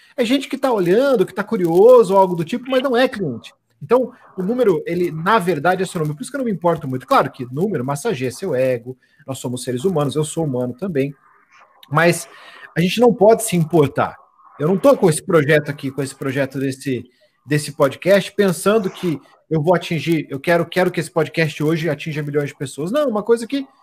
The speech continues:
você vai plantando, você vai plantando. Quando eu comecei no marketing digital, eu tinha nada de acesso, eu não falava com quase ninguém,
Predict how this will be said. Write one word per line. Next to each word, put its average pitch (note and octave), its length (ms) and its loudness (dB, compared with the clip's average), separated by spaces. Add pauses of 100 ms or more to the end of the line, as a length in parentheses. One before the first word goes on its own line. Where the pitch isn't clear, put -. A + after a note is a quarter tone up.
(160)
você G3+ 120 -12
vai B3 100 -4
plantando, A3 720 -4 (240)
você - 140 -12
vai D3 120 -4
plantando. E3+ 480 -4
Quando F3+ 160 0
eu F#3+ 80 8
comecei F#3 580 4
no E3+ 120 -2
marketing D3+ 320 0
digital, C3+ 520 0 (280)
eu E3 60 -20
tinha F3+ 340 -8 (240)
nada F3 320 -4
de C#3+ 80 -8
acesso, F3+ 500 -4
eu E3 40 -6
não D#3 60 -8
falava D3+ 320 -2
com D3 120 -16
quase D3+ 280 -2
ninguém, E3+ 460 2